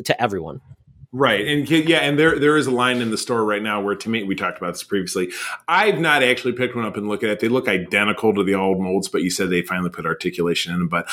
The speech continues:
Speaker 2: you know, I need to collect another line like I need a hole in the head. So I will admire them from the pegs. I don't know, Todd, have you picked up any of those? Have you been like, "Oh, I got
Speaker 1: No,
Speaker 2: a
Speaker 1: I've
Speaker 2: Moss Man"?
Speaker 1: No,
Speaker 2: No?
Speaker 1: I bought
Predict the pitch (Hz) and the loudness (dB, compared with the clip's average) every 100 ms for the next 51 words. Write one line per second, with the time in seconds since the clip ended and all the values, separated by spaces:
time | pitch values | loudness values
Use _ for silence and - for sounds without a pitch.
0 | - - 165 180 185 202 196 156 - 151 | -8 -4 2 2 4 4 4 2 2 0
1 | 143 131 120 107 104 101 95 95 95 92 | 0 0 0 0 0 -2 -6 -6 -4 -4
2 | 87 92 92 90 87 87 92 104 127 127 | -4 -6 -6 -4 -6 -4 -4 0 2 4
3 | 123 110 120 139 139 120 131 127 127 - | 2 2 2 4 4 4 2 0 -4 -8
4 | - 117 110 107 98 92 - 92 87 127 | -12 -8 -6 -6 -8 -14 -12 -10 -8 -4
5 | 147 143 139 147 123 113 120 135 127 131 | 0 0 2 0 2 0 -2 -2 -4 -6
6 | 139 131 127 131 127 135 - _ _ 131 | -6 -6 0 2 0 -2 -10 _ _ 0
7 | 131 139 127 220 254 196 330 175 170 202 | 2 4 4 4 4 4 4 6 4 4
8 | 208 208 208 180 151 120 - _ - - | 2 2 2 4 4 0 -6 _ -20 -20
9 | - _ _ _ _ _ - 202 190 190 | -20 _ _ _ _ _ -6 2 4 6
10 | 165 147 165 214 214 180 165 156 - | 4 4 4 4 4 4 6 4 -2